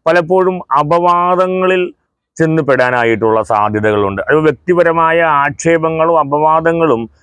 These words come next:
പലപ്പോഴും ഉണ്ടാകും. കാരണം ഏഴ് ദാമ്പത്യ ജീവിതത്തിന്റെ ഭാഗം കൂടിയാണ് എന്നുള്ളത് കൊണ്ട് അവിടെ ബുധനുമായി ചേർന്ന് നിൽക്കുന്നത് കൊണ്ട് പലപ്പോഴും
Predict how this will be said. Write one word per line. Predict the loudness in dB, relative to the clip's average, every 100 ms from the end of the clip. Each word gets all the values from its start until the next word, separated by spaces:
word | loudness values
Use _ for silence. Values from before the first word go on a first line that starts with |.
| _ -2
പലപ്പോഴും | -2 0 0 2 2
ഉണ്ടാകും. | 0 0 0 0 -4
കാരണം | -2 -2 0
ഏഴ് | 0 0 0
ദാമ്പത്യ | 0 2 2 0 -2 0 -2
ജീവിതത്തിന്റെ | 0 -2 -2 -4 -4 -4
ഭാഗം | -2 -2 -2 -4
കൂടിയാണ് | -6 -2 0 2 0 0 -2
എന്നുള്ളത് | -2 -2 0 0 0
കൊണ്ട് | 0 0 -2 -2 -10 -6
അവിടെ | -2 0 0
ബുധനുമായി | 0 0 0 0 0 0
ചേർന്ന് | 0 0 0
നിൽക്കുന്നത് | 0 -2 -4 -2 -2
കൊണ്ട് | 0 -4 _ _ -4
പലപ്പോഴും | -2 0 0 0